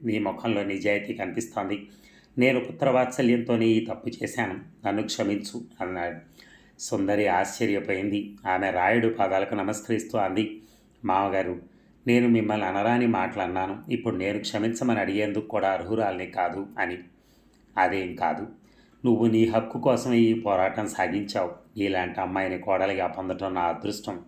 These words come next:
అని రాయుడు సుందరితో అన్నాడు. సుందరి తన స్నేహితురాల వైపు చూసింది. వారంతా కళ్ళతోనే తమ ఆనందాన్ని వ్యక్తం చేశారు. నిజానికి ఈ పోరాటంలో గెలుపోటముల విశ్లేషణ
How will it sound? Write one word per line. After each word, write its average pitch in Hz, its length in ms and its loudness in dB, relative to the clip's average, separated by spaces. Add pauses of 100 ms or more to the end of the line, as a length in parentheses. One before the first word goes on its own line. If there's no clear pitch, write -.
(140)
అని 90 180 -2
రాయుడు 90 420 -2
సుందరితో 92 560 -4
అన్నాడు. 87 360 -2 (760)
సుందరి 127 840 2
తన 107 80 0
స్నేహితురాల 117 640 2
వైపు 101 360 -2
చూసింది. 101 540 -4
వారంతా 92 480 0
కళ్ళతోనే 104 680 0
తమ 95 240 -4
ఆనందాన్ని 90 600 -2
వ్యక్తం 98 320 -6
చేశారు. 95 500 -2 (480)
నిజానికి 107 800 0 (360)
ఈ 127 120 6
పోరాటంలో 110 720 2
గెలుపోటముల 110 760 0
విశ్లేషణ 98 800 -2